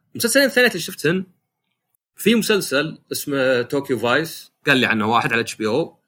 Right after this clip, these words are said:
مفروض هذا مواسم، بس الموسم الثاني مطول. هو مبني بشكل بسيط، يعني loosely based على قولتهم، على رواية، على مذكرات واحد اسمه جيك،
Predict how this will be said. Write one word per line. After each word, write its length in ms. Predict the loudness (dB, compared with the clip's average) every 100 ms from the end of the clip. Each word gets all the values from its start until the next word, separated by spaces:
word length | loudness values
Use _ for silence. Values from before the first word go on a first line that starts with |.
| _ _ _ _
مفروض 340 | -4 4 6 6
هذا 100 | 4
مواسم، 540 | 2 0 -2 -6 -8 -12 _ _ _ _ -8
بس 200 | -6 -2
الموسم 340 | 0 0 -2
الثاني 400 | -6 -2 0 0
مطول. 480 | -4 -6 -4 -2 0
هو 400 | 2 2 0 -4 -10 _ _ _ _ _ _ _ _
مبني 720 | 4 4 4 2 2 0 -4 _ _ _ _ _ _ _ -6
بشكل 260 | -2 0
بسيط، 380 | 0 0 -2 -2
يعني 320 | -4 0 0
loosely 160 | 0 -2
based 280 | 0 -2 -2
على 100 | -2
قولتهم، 460 | 0 -2 -2 0
على 180 | 2 2
رواية، 420 | 2 2 2 2
على 760 | 2 2 2 2 0 0 0 -2
مذكرات 720 | -2 -4 -2 0 2 2 0
واحد 320 | -4 -4 -8
اسمه 380 | -10 -4 -2 -2
جيك، 460 | -2 0 -2 -6